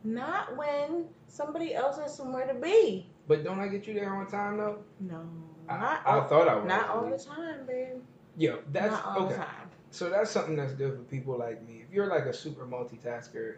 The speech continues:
Speaker 2: and you don't feel comfortable doing just one thing at a time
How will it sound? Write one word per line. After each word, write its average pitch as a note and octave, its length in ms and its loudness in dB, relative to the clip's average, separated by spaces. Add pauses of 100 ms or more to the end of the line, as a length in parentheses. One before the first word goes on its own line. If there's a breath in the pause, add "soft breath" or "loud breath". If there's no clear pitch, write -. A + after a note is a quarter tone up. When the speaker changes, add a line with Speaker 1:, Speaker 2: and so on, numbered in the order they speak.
Speaker 2:
and B2 120 -14
you C3 100 -4
don't C#3+ 240 0
feel C3+ 200 0
comfortable C3 680 -8
doing B2 260 -6
just A#2+ 220 -12
one B2+ 200 -8
thing A#2+ 200 -6
at A2 60 -14
a - 160 -20
time A#2 180 -16